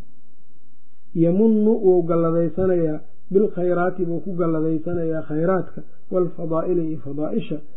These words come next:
wayasturu wuxuu asturayaa alle, alcayba ceebta ayuu asturayaa.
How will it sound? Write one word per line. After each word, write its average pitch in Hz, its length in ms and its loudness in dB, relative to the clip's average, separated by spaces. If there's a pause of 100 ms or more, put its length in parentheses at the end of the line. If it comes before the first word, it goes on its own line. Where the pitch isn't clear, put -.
(160)
wayasturu 160 680 0
wuxuu 160 300 -4
asturayaa 170 600 -2
alle, 175 240 4 (360)
alcayba 170 680 2
ceebta 170 340 -2
ayuu 151 220 0
asturayaa. 139 680 -2